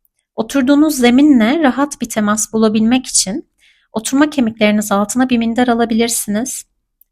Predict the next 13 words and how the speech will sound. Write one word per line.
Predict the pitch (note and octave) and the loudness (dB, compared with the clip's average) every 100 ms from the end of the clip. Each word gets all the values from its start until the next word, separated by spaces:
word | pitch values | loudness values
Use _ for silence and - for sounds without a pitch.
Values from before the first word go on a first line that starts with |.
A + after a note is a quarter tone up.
| - | -2
Eğer | G#3 G#3 | 2 2
sandalyedeyseniz | A3 G3+ G3 A#3 C4+ C4 G#3+ G#3 - F3+ F#3 D4 - | 0 -4 -2 0 0 0 -2 -4 -4 -4 -4 -6 -4
ayaklarınızın | G3 G3 G3+ G#3 A3 A3+ A#3+ | -2 -2 -2 -2 -2 -2 -2
yerle | A#3 A#3 A#3+ G#3+ | 0 0 0 -2
buluşması | F#3+ F#3+ G3+ F#3+ F#3+ | -6 -8 -8 -8 -8
için | F3+ - C4+ E4 | -8 -8 -6 -2
gerekli | A3 A3+ A3+ A#3+ | -2 -2 -4 -4
destekleri | A#3+ A#3+ A#3 A3+ A3 A3 | -4 -4 -10 -6 -4 -4
alın. | G3+ E3+ E3+ - | -4 -8 -12 -2
Belki | G3+ G3+ - | 0 0 -4
ayak | G#3 G3+ G#3 | -2 0 -2
tabanlarınızın | - F#3+ F#3 F#3+ F#3+ G3 F#3+ | -6 -6 -4 -4 -6 -6 -10
altına | F#3 A3 G#3+ G#3+ F3 G3 | -6 -4 -4 -6 -8 -8